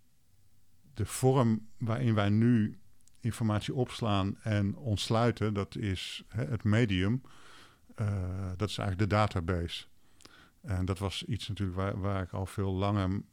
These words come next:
mee bezig was. Wat is eigenlijk een database als je dat vergelijkt? Als je dat als medium ziet, hè? Dus als iets waarin je, net als in een boek, dingen kan noteren, maar net als in een boek ook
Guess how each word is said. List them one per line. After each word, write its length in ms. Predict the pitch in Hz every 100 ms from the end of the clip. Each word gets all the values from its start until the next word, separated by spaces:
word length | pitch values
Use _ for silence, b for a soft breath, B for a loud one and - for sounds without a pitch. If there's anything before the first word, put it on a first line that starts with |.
| _
mee 240 | 107 98
bezig 340 | 90 98 101 98
was. 320 | 101 95 - -
Wat 180 | 92 92
is 140 | 117 -
eigenlijk 340 | 98 - -
een 80 | 95
database 600 | 92 101 98 90 95 -
als 160 | 90
je 60 | 101
dat 160 | 92 -
vergelijkt? 600 | 113 - 95 110 - - B B B
Als 140 | - 95
je 60 |
dat 100 | 101
als 120 | 95 85
medium 520 | 98 101 110 113 113
ziet, 280 | 113 131 -
hè? 160 | 120 143 B B B B
Dus 320 | - 107 - - - - - -
als 220 | - 101
iets 180 | 123 -
waarin 200 | 104 101
je, 240 | 98 92 92
net 220 | 98 95
als 100 | 92
in 100 | 90
een 140 | 90
boek, 260 | 92 107 95
dingen 240 | 98 92
kan 160 | - 92
noteren, 680 | 92 - 120 117 92 85 - b b b b b b - - - -
maar 560 | 110 104 98 95 98
net 200 | 104 104
als 100 | 104
in 120 | 95
een 120 | 95 90
boek 240 | 104 -
ook 300 | 104 101 -